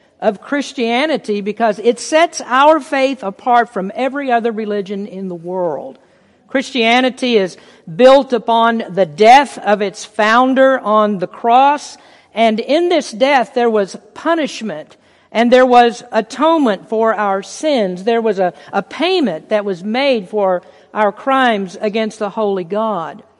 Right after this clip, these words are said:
The work of Jesus Christ on the cross and the redemption of our souls was certified and accepted as payment for our sins when God raised Jesus from the dead. And that proved that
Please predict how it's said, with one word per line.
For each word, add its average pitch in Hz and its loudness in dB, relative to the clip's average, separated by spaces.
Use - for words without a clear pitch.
The 196 -4
work 262 4
of 175 -2
Jesus 226 -2
Christ 226 -4
on 240 2
the 214 -2
cross 254 -2
and 208 -4
the 185 -6
redemption 226 -2
of 202 -2
our 196 2
souls 240 2
was 185 -8
certified 208 0
and 226 2
accepted 214 -4
as 269 2
payment 320 -2
for 185 -2
our 165 -2
sins 175 -8
when 175 -8
God 240 2
raised 226 0
Jesus 202 -6
from 190 -4
the 175 -12
dead. 170 -6
And 202 -4
that 226 0
proved 254 -4
that 196 -6